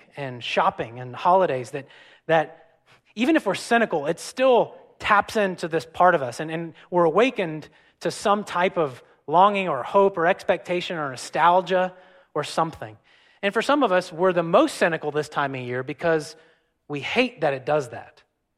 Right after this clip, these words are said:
We hate that so often we believed something would satisfy us, that somehow we'd get the perfect dinner party or give the perfect gift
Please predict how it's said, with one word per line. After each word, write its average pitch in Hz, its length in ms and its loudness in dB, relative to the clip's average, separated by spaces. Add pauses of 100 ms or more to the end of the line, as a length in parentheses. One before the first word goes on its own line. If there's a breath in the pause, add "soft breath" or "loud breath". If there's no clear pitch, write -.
(640 soft breath)
We 185 180 0
hate 226 340 0
that 180 160 2
so 214 320 4
often 180 480 2
we 185 100 -4
believed 170 680 -2
something 196 640 0 (640)
would 175 120 0
satisfy 190 520 4
us, 127 100 -8
that - 400 0
somehow 202 760 4
we'd 180 160 -2
get 185 180 0
the 180 60 -4
perfect 208 540 -2 (260 soft breath)
dinner 196 240 2
party 156 360 4
or 165 200 2
give 175 300 2
the 180 100 0
perfect 196 520 0 (300 soft breath)
gift 165 520 0